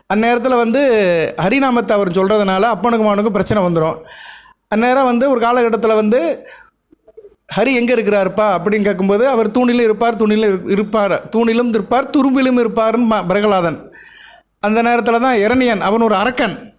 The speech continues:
சரியா? மனிதர்களை வந்து ரொம்ப கெடுபலங்களை செஞ்சுட்டு இருந்தான். தன்னுடைய நாமத்தை தான் சொல்லணும், பெருமாளை கும்பிடக்கூடாது அப்படின்னு ஒரு சட்டம் போட்டு வாழ்ந்துட்டு இருந்த மனிதன் அரக்கன். அந்த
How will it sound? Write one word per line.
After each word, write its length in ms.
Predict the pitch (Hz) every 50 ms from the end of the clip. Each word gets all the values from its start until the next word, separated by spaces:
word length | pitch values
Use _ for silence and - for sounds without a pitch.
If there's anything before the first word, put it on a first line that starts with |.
| _ _ _ _ -
சரியா? 340 | - - 202 214 226 240 240 208 160 139 - - - -
மனிதர்களை 420 | - 180 214 240 240 233 226 214
வந்து 200 | 208 214 214 254 311 330 285 - - - - - -
ரொம்ப 240 | - 190 233 240 254 240 226 233 -
கெடுபலங்களை 520 | - 240 247 277 233 254 240 233 220 214 208
செஞ்சுட்டு 340 | 202 214 202 196 196 180 185
இருந்தான். 280 | 175 180 165 147 - - - - - - - - - - - - - _ -
தன்னுடைய 280 | - 190 208 214 214 214
நாமத்தை 260 | 214 220 226 208 226
தான் 140 | 226 233 226 214
சொல்லணும், 380 | 196 202 196 196 202 190 165 135 - - - _ _ _ _
பெருமாளை 320 | - 202 214 226 220 208 196
கும்பிடக்கூடாது 580 | - 190 190 202 208 175 175 175 175 170 170 175
அப்படின்னு 360 | 160 151 160 175 185 185 196 214 240 294 302 - - - - - - -
ஒரு 120 | 165 170
சட்டம் 340 | - 214 180 - - 220 196
போட்டு 240 | 190 190 170 208 226 285 269 - - - - - - - _ _ _ _ -
வாழ்ந்துட்டு 360 | 175 185 214 220 208 196 170 170
இருந்த 140 | 170 175
மனிதன் 320 | 165 160 165 160 160 151 - - - - - -
அரக்கன். 380 | - 175 226 - - 202 143 120 - 214 - _ - - - - - - - - - - _ -
அந்த 280 | 175 196 220 226 208